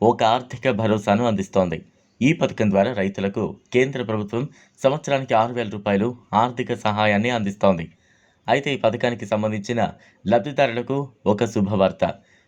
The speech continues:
పీఎం కిసాన్ పథకానికి సంబంధించిన పదిహేడవ ఇన్‌స్టాల్‌మెంట్ నగదు కోసం ఎంతో ఆశగా ఎదురుచూస్తున్న దేశంలోని అర్హులైన రైతుల కోసం ఒక అప్‌డేట్ అందుబాటులోకి వచ్చింది.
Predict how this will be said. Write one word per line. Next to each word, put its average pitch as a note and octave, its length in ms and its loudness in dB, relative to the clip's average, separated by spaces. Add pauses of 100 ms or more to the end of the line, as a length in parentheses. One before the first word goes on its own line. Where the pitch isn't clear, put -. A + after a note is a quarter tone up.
(160)
పీఎం D3 200 2
కిసాన్ B2 380 0 (180)
పథకానికి A#2 580 -2
సంబంధించిన G#2+ 640 -2 (480)
పదిహేడవ C3 420 0
ఇన్‌స్టాల్‌మెంట్ A2 560 0
నగదు G#2 240 -4
కోసం G#2 320 -2 (380)
ఎంతో C#3 300 0
ఆశగా A#2+ 320 0
ఎదురుచూస్తున్న G#2 560 -2 (380)
దేశంలోని A2+ 600 2 (200)
అర్హులైన A#2 520 2
రైతుల A2 360 -2
కోసం G#2 340 -4 (520)
ఒక A2+ 160 4 (280)
అప్‌డేట్ B2 400 2 (240)
అందుబాటులోకి G#2+ 540 0
వచ్చింది. F#2+ 320 -6